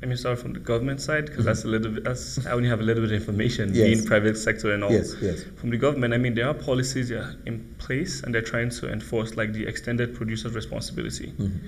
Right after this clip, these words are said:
Speaker 1: which essentially also ties in with the circular economy. It's
Speaker 2: Mm.
Speaker 1: a way to get producers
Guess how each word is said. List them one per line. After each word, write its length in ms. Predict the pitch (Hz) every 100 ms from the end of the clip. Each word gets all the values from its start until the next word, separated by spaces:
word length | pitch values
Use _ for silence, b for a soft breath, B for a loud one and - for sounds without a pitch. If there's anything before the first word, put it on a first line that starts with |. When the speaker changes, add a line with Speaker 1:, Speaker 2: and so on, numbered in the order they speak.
| B B B -
Speaker 1:
which 120 | -
essentially 580 | 107 - 113 113 110 117
also 320 | 117 117 117 120
ties 240 | 113 110
in 60 | 110
with 40 |
the 120 | 107 -
circular 300 | 113 117 107
economy. 480 | - 107 107 107 -
It's 200 | 104 90
Speaker 2:
Mm. 80 |
Speaker 1:
a 20 | 113
way 180 | 120
to 140 | 120 -
get 240 | 120 113
producers 680 | - 113 117 113 - -